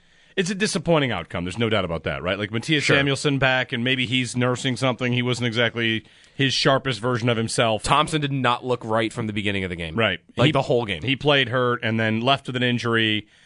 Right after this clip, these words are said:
Speaker 1: and there's a, the shot on the television, on the broadcast, of him getting treatment on his back.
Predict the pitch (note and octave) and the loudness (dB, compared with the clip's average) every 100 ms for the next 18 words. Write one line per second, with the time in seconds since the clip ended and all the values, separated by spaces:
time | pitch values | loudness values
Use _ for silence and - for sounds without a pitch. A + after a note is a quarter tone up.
0 | _ _ G#2+ G2+ G2+ F#2+ G2+ - G2+ - | _ _ -2 -2 -2 -4 -8 -6 -6 0
1 | A#2 A2 - G2+ G2 C3 A#2+ G#2 G2+ F#2 | 0 0 -4 -6 0 0 0 -4 -6 -2
2 | B2 B2 B2+ G#2+ - F2+ A#2 F#2 - - | 0 0 0 -2 -4 -6 -8 -8 -16 -20
3 | _ _ _ _ B2+ C3 B2 G#2 - D3 | _ _ _ _ -2 0 0 -2 -4 -2
4 | D3 C3 A2 F2+ - B2 A#2+ A#2 | -2 -2 -2 -4 -2 0 0 -2